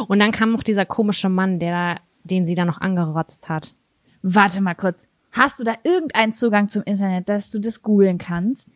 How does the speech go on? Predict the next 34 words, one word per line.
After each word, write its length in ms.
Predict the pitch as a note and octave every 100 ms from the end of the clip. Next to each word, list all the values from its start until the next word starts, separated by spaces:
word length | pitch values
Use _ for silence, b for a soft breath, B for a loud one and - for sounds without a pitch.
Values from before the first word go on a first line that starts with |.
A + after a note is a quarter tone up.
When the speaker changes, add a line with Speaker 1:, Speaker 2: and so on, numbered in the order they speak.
| b
Speaker 2:
Ey, 160 | A3 A3
Sam, 500 | - B3+ A#3+ A3+ G3+
das 160 | A3+
kann 200 | - A#3+
ich 120 | D#4 B3
nicht 240 | G#3+ -
glauben. 720 | F#3 F3+ A3+ D4+ G#3+ G3+ F#3 -
Ich 180 | -
hab 120 | C4 -
safe 340 | - C#4+ -
gedacht, 260 | C#4 D4+ -
die 60 | A#3
sind 160 | A#3+
Mitte 240 | A#3+ - B3
zwanzig 600 | - G#3+ G4+ - C4 -
in 120 | G3
dem 140 | F#3+
Film. 560 | F3 F#3 F3 E3+ E3+ F#3 _ _ _
Speaker 1:
Warte, 260 | F3 E3 -
ich 100 | -
google 240 | E3+ D#3+
jetzt. 380 | D#3 D#3 - _ _ _ _ -
Speaker 2:
Wie 260 | F#3+ C#4 G#4+ -
pädophil 540 | - C#4 C4+ D4 C#4 F3+
war 180 | C4+
ich 100 | -
dann 160 | A#3+ F#3+
vorgestern 760 | - F3 E3+ E3+ - F3 E3+
in 120 | F3+ F#3
meinem 260 | F3 F3+
Kopf? 540 | - F3 G3 - - - _ _ _ _ _ _ _ _
Speaker 1:
Warte 340 | G3 F#3+ -
mal, 260 | F#3 F3 F3+
Titanic? 1080 | - F#3 - F#3 F#3 A3+ C4+ E4+ - -